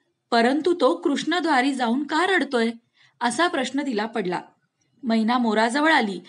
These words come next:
आणि मोराला याबाबत तिने विचारणा केली. यावर मोर मैनेला म्हणाला की, "गेले वर्षभर मी श्रीकृष्णांच्या नावाचा जप करतोय, मात्र कृष्णाने अजूनही मला साधे दर्शन देखील दिले नाही,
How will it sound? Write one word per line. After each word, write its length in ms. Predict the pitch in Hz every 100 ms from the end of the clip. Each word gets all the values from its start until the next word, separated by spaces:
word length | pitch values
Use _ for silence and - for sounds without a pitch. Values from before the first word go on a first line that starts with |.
| - -
आणि 160 | 226 254
मोराला 400 | 254 240 269 339
याबाबत 420 | 330 302 254 240 247 269
तिने 160 | 262
विचारणा 480 | 277 233 277 294 262
केली. 300 | - 190 175 - _ _ - - 233
यावर 360 | 254 269 349
मोर 280 | 330 277 302
मैनेला 440 | 269 233 233 240
म्हणाला 460 | 226 214 247 226 220
की, 160 | 233 240
"गेले 280 | 233 240
वर्षभर 560 | 247 226 220 294 285 311
मी 120 | 339
श्रीकृष्णांच्या 760 | 311 294 277 262 233 262 254 262
नावाचा 420 | 233 214 220 269 233
जप 260 | 220 247 349
करतोय, 400 | 285 226 196 233 302 - - -
मात्र 320 | 240 240 302
कृष्णाने 520 | 311 269 226 262 254 302 -
अजूनही 460 | 220 240 254 311
मला 360 | 320 240 233 262 - - -
साधे 280 | 269 254 262
दर्शन 440 | 233 226 220 302 302
देखील 280 | 254 311 285
दिले 220 | 233 226
नाही, 180 | 214